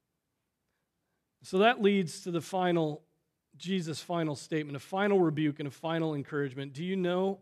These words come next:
do you now believe? You know, when Jesus comes back with a question that it's meant to, it's int-, it's intense. It's meant to intensify things.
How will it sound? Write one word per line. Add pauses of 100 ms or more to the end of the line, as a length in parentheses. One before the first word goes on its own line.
do
you
now
believe? (2500)
You
know,
when
Jesus
comes
back
with
a
question
that
it's
meant
to, (1040)
it's
int-, (100)
it's
intense.
It's
meant
to
intensify
things.